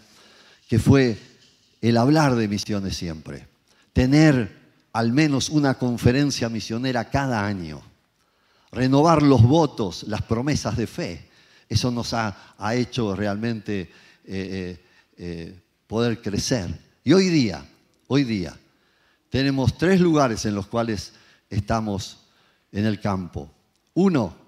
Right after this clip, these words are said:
es en Arabia Saudita, donde tenemos una familia, cinco años viviendo en Jordania estuvo y, y, y este año se mudaron. Él es chef, entonces, eh, eh, este, fue contratado por uno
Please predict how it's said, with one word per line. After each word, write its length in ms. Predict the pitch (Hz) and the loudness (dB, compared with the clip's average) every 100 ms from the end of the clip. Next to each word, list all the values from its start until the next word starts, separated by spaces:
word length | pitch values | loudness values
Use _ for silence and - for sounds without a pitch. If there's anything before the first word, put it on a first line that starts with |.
| _ _ _ - | _ _ _ -8
es 200 | 113 113 | -6 -4
en 120 | 110 | -2
Arabia 400 | 107 113 120 104 | 0 2 0 -2
Saudita, 720 | 104 107 98 90 - - - _ _ _ _ _ _ _ _ | -4 -4 -4 -8 -10 -14 -16 _ _ _ _ _ _ _ _
donde 460 | 90 107 101 104 101 | -8 -6 -4 -2 -2
tenemos 440 | 113 127 135 117 | -2 0 -2 -2
una 160 | 127 117 | -2 -2
familia, 560 | 113 113 139 151 147 | -2 -2 -2 0 -2
cinco 400 | 123 127 131 113 | -2 -2 -4 -2
años 280 | 120 120 107 98 _ _ | -2 -2 -4 -6 _ _
viviendo 580 | 101 104 123 123 113 107 | -8 -2 -2 -2 -2 -2
en 140 | 98 92 | -4 -6
Jordania 540 | 101 101 143 147 123 | -6 -2 0 0 -2
estuvo 440 | 110 139 143 135 | -2 -2 0 0
y, 40 | 117 98 92 | -2 -6 -8
y, 260 | 90 87 - _ - | -12 -12 -16 _ -6
y 120 | 117 | -2
este 200 | - 117 | 0 0
año 380 | 123 127 117 - _ | -2 -2 -4 -6 _
se 220 | - 107 104 | -10 -6 -2
mudaron. 580 | 110 127 123 117 104 - _ _ | 2 2 2 0 -4 -10 _ _
Él 180 | 113 113 | -4 0
es 140 | - | 0
chef, 340 | - 139 - - _ _ _ | 0 -2 -4 -16 _ _ _
entonces, 720 | 107 98 120 113 107 95 - - - _ _ | -10 -6 -6 -4 -4 -4 -10 -20 -20 _ _
eh, 280 | 101 95 92 98 | -10 -8 -8 -8
eh, 160 | 101 | -10
este, 600 | 98 98 - 92 90 85 76 | -8 -8 -8 -10 -8 -10 -12
fue 300 | - 113 101 | -6 -4 -4
contratado 800 | 110 107 110 110 131 127 117 101 | -6 -4 -4 0 2 2 2 0
por 160 | 107 | -2
uno 400 | 110 120 113 101 | -2 -2 -2 -2